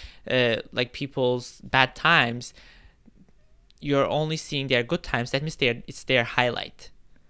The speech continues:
Because people, everyone, it doesn't matter who you are. You can be a millionaire, you can be the most richest, or the, I don't know, the person in the world. Like, you have the times that, like, you are not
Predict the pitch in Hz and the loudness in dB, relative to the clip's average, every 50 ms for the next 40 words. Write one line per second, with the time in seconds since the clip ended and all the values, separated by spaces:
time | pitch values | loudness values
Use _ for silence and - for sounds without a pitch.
0 | _ - - 156 - 165 160 - - - - - - 175 165 - - 202 196 196 | _ -10 -10 0 0 0 0 0 -4 -16 -20 -10 -6 -6 -6 -4 -4 -2 0 0
1 | 196 202 202 202 190 - - _ _ _ - - - _ _ _ _ - 165 165 | 0 0 0 0 -2 -4 -10 _ _ _ -20 -20 -20 _ _ _ _ 2 2 4
2 | 156 156 143 123 113 113 107 - - - - - - - 180 175 160 170 160 156 | 2 0 0 0 -2 -2 -4 -6 -10 -16 -20 0 4 6 6 6 4 2 2 2
3 | 139 127 135 127 135 131 123 120 110 113 113 110 113 120 120 123 - 143 131 123 | 2 2 0 0 -2 -2 0 0 2 2 2 2 0 -2 -4 -6 -6 -8 -6 -4
4 | 123 120 123 131 151 170 175 170 160 160 156 156 151 135 120 120 - 131 123 127 | -4 -4 -2 -2 0 2 2 2 2 2 2 0 0 -2 -2 -4 -4 -6 -6 -4
5 | 127 123 120 127 120 120 117 - - - - - - _ - 139 135 135 - - | -6 -4 -2 0 0 0 -2 -4 -10 -18 -20 -20 -20 _ -6 -4 -4 -4 -4 -4
6 | 135 139 160 170 - - 180 165 165 165 - - - 135 131 127 123 120 120 - | -2 0 0 0 0 2 2 4 4 2 0 -2 -2 0 2 2 0 0 0 0
7 | 120 117 117 117 - - 131 131 131 127 120 113 113 - - - - - - - | 2 4 4 2 2 0 -2 -2 -4 -4 -4 -4 -4 -6 -6 -8 -12 -14 -18 -18
8 | - - 139 - - 147 156 156 - 170 143 127 139 139 135 120 113 120 120 123 | -18 -16 -16 -6 -2 -2 -2 -2 -2 -6 -6 -4 -2 -2 -2 -2 0 0 0 2
9 | 123 120 127 131 135 131 - 127 120 113 107 - - - - - - - - - | 2 4 2 2 2 0 -2 -2 -2 -2 -2 -6 -12 -20 -20 -20 -20 -20 -20 -20
10 | - - _ _ _ _ - 135 156 160 160 151 - 156 147 143 143 143 - 143 | -20 -20 _ _ _ _ -6 -2 0 0 0 2 4 6 8 8 6 4 0 -4
11 | 139 - - 135 120 120 120 127 - - 135 117 117 123 123 127 117 113 113 117 | -6 -2 -2 -2 0 0 -2 -4 -4 -4 -2 -2 -2 -4 -2 -2 -2 -2 -4 -4
12 | 113 113 113 113 113 - - - - | -2 -2 0 0 -2 -2 -4 -8 -12